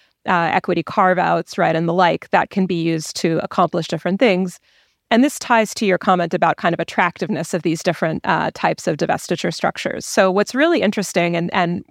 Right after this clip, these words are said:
I think one of the biggest insights that I got, uh, just in the course of researching and writing my book was, you know, actually each of these transaction types can really accomplish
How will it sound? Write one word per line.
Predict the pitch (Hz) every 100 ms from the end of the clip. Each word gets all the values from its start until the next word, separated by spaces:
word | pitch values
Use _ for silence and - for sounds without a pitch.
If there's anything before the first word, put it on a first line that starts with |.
| -
I |
think | 214 226
one | 220 190
of |
the | 165
biggest | 165 190 185
insights | - 180 180 -
that | -
I | 165 185
got, | 170 160 165 _ _ _ _
uh, | 196 175
just | 175 185 208
in | 175
the |
course | - 175 175
of | 180
researching | 170 180 185 170 - 175
and | 165
writing | 165 165 170
my | 160 160
book | 330 349 262
was, | 220 202 190 180 _ _ _ _
you | 254
know, | 226
actually | 226 277 330 233
each | 226 262
of | 339
these | 269 220
transaction | - 208 185 170 175 -
types | 208 190 165
can | - 190
really | 185 208 190
accomplish | - - 175 185 170 160